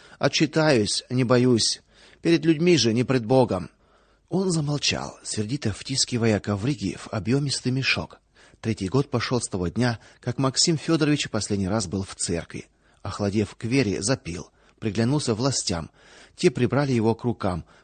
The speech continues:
поставив заведовать хлебной лавкой.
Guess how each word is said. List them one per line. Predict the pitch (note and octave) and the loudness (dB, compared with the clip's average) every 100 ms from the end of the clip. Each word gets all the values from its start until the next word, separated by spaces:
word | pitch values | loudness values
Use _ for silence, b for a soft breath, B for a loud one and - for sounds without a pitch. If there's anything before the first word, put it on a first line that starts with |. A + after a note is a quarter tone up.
| - | -12
поставив | F2+ - A2 A2 G2 G#2 | -10 -2 0 0 0 -8
заведовать | F2+ G2+ C3+ A#2 - | -4 -2 0 0 -2
хлебной | - F#2+ G2 G2+ | -4 -4 0 0
лавкой. | F#2+ F2 E2 - A#1 | -2 -4 -8 -12 -14